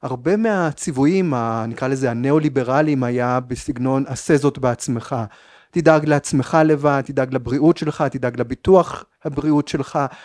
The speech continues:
תדאג לחינוך שלך, תדאג ל-, לעצמך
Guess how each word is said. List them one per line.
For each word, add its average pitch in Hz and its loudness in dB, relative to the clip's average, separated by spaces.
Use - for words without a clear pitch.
תדאג 135 0
לחינוך 143 2
שלך, 160 -6
תדאג 127 -2
ל-, 131 0
לעצמך 180 2